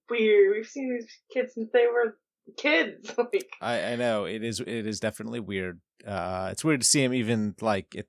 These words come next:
Speaker 2: at this age, <laughs> be quite
Speaker 1: I
Speaker 2: honest
Speaker 1: know.
Speaker 2: with you. Um, uh, but anyway, uh, so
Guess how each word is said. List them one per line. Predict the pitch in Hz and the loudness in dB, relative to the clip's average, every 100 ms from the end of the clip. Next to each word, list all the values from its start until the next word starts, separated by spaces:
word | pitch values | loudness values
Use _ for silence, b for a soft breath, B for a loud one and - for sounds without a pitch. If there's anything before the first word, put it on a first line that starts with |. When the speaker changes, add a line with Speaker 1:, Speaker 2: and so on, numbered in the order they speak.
| - 104 | -14 -16
Speaker 2:
at | - | -8
this | 110 - | -4 -2
age, | 85 95 - - _ | -4 -8 -10 -12 _
<laughs> | _ | _
be | 156 | 2
quite | - 151 180 | 4 4 6
Speaker 1:
I | |
Speaker 2:
honest | 190 185 180 | 4 4 2
Speaker 1:
know. | |
Speaker 2:
with | - 110 | 0 -8
you. | 104 - - - - - - - 123 | -10 -12 -18 -16 -16 -16 -18 -2 4
Um, | 123 120 120 123 117 110 _ _ _ _ _ _ _ - _ _ _ | 6 6 4 0 -8 -12 _ _ _ _ _ _ _ -20 _ _ _
uh, | 90 90 87 107 - | -10 -4 -4 -2 4
but | 185 | 6
anyway, | 202 165 117 107 110 | 6 6 6 6 2
uh, | 101 120 | 0 0
so | - 165 143 143 139 | 2 6 8 6 4